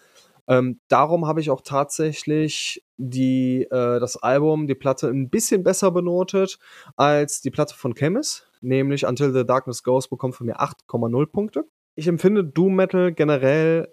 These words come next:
häufig als nicht abwechslungsreich genug. Ähm, unterscheiden sich die Songs und Teile aber hier in dem Fall doch recht angenehm voneinander.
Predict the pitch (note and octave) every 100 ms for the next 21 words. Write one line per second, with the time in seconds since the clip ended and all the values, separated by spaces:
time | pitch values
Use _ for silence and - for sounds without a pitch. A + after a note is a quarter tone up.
0 | - C#3 E3 E3+ D3+ - - C#3 C#3 D3
1 | C#3+ - B2+ - C#3 - B2+ G#2+ - A2+
2 | G#2+ - A#2 A#2+ A2+ - - - - -
3 | - - _ - B2 B2 B2 B2+ - -
4 | C3+ C3 - C#3+ D#3 C#3 - C3 - C#3+
5 | D3 D#3 - - C3+ C3+ C3 - - -
6 | B2+ C3 C#3+ C#3+ C#3+ C#3+ A#2+ C3 B2+ A2+
7 | D3 D3+ C#3 C#3+ D3 C#3+ B2+ C#3+ B2+ -
8 | C#3+ C#3+ C3+ B2 - B2+ A#2 A2+ A#2 A2+
9 | A2+